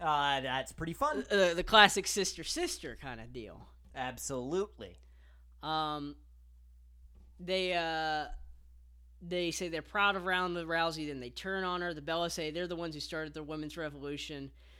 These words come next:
Speaker 2: Ronda says this great thing. She says, "The only door you knocked down was the door to John Cena's bedroom."
Speaker 1: Oh.
Speaker 2: John Cena proposed to her at WrestleMania thirty-three, but then it was like,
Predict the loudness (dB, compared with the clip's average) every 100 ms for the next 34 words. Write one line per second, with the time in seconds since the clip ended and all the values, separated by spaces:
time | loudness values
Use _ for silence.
0 | -20 -20 -20 -8 2 4 8 6 6 2
1 | 4 2 2 0 0 0 -4 -4 -2 -2
2 | -6 -8 -4 -2 -2 4 6 6 4 4
3 | 4 4 4 2 2 2 2 2 0 -2
4 | -2 0 0 0 0 0 0 -2 -4 -4
5 | -6 -2 0 0 -2 -10 -12 -14 -16 -20
6 | -20 -20 -20 -20 -20 -10 -2 4 6 6
7 | 4 4 4 4 4 4 2 0 -2 -6
8 | -10 -16 -14 4 10 10 8 2 0 0
9 | 0 4 4 4 4 4 6 6 6 4
10 | 4 2 2 4 2 2 2 2 0 -2
11 | 0 0 0 -8 -4 -2 0 2 4 4
12 | 2 0 -2 0 0 0 2 2 2 -2